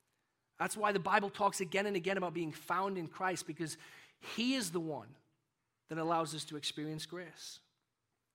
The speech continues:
It's an act of God. Ephesians two, the most famous passage on grace, says this,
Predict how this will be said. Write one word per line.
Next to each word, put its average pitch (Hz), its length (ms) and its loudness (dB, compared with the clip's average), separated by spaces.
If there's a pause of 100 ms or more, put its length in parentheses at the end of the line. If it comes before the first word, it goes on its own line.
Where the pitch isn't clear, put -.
(1200)
It's - 100 -8
an 175 140 -2
act 185 400 0
of 156 160 -10
God. 175 260 -2 (220)
Ephesians 208 500 2
two, 233 280 0
the 208 40 4
most 202 220 4 (180)
famous 226 280 2
passage 220 420 8
on 196 140 2
grace, 190 280 4
says 196 240 0
this, 214 240 4